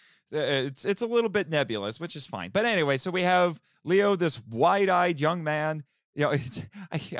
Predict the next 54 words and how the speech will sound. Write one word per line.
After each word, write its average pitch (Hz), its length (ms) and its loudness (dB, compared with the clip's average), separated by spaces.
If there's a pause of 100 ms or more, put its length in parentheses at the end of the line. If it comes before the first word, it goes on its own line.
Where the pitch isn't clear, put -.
I 170 40 2
see 190 240 -2
him 180 120 0
and 165 80 2
I 160 60 0
just 156 220 -8
think 160 200 -6
of, 147 180 -2
you - 80 -6
know, 131 140 2
the 127 160 -4
song, 120 400 0
"Go 156 160 4
West, 156 340 0
Young 127 240 2
Man." 104 340 0
You 117 120 -2
know, 131 180 4
yeah, 135 220 2
that's 208 240 0
what 208 120 0
he's 170 200 -4
doing. 123 360 -4
He's 131 320 -6 (520)
he's 160 80 -6
wanting 277 240 0
to 214 60 -6
start 214 280 -2
a 214 80 -2
new 208 140 -2
life. 208 220 0
We 208 80 -4
don't 359 200 -4
exactly 220 500 -4
know 131 360 -2
why 156 440 -2
he's 185 300 -6
desperate 170 500 -2
to 147 80 -6
get 135 420 -2
on 165 160 -2
the 156 100 -6
Terra 165 300 -2
Venture, 160 400 -4
because 147 320 -8
we 147 80 -6
find 131 220 -6
out 131 80 -4
in 175 60 -10
the 170 60 -8
first 156 380 -10
few 131 140 -6
episodes, 117 460 -6 (460)
only 233 480 -6